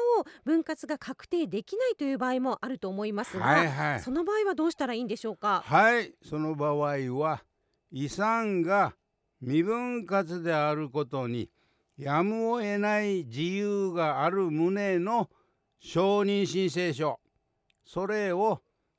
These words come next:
Speaker 2: 三年経過後二ヶ月以内に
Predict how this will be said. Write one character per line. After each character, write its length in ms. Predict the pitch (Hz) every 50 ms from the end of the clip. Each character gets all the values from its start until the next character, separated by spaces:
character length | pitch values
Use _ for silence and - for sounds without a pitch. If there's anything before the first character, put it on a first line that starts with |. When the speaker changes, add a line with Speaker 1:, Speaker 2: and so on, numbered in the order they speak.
| _ _ _ _ _
Speaker 2:
三 440 | - - 156 170 185 202 214 220 214
年 280 | 214 214 208 208 202 180
経 380 | - - 190 202 202 202 196
過 240 | 175 - 185 180 180
後 240 | 170 175 165 113 - _ _ _ _ _ _ -
二 160 | 139 139 156
ヶ 180 | - 214 220 220
月 300 | 220 220 208 156 190 202
以 100 | 196 202
内 380 | 202 208 208 208 202 202 196
に 320 | 190 196 208 226 226 175